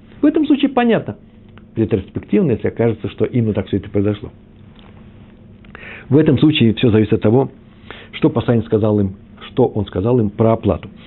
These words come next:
Если он сказал, что оплата на нём, то он платит это четвёртый из своего кармана. Хозяин обещал три, платит три.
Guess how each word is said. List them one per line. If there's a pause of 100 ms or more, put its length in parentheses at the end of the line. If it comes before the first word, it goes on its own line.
(180)
Если
он
сказал,
что
оплата
на
нём, (460)
то
он
платит
это
четвёртый
из
своего
кармана.
Хозяин (100)
обещал
три,
платит
три.